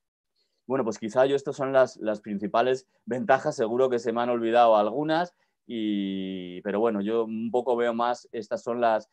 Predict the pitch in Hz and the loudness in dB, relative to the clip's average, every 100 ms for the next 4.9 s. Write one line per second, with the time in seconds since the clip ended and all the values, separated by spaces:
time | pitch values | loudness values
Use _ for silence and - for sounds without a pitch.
0 | _ 120 117 120 127 131 131 120 113 - | _ -4 -2 -2 -2 -2 -4 -6 -6 -6
1 | 110 127 120 104 113 117 110 107 101 - | -2 -2 -2 -4 -6 -6 -4 -6 -6 -4
2 | 117 127 131 - _ _ - 110 101 92 | -2 0 0 -4 _ _ -6 -2 0 0
3 | 90 87 101 101 101 95 107 95 90 85 | -2 -2 -2 -2 -4 -2 0 -2 -4 -8
4 | 80 60 - 110 92 80 76 101 | -8 -10 -6 -4 -2 -4 -8 -12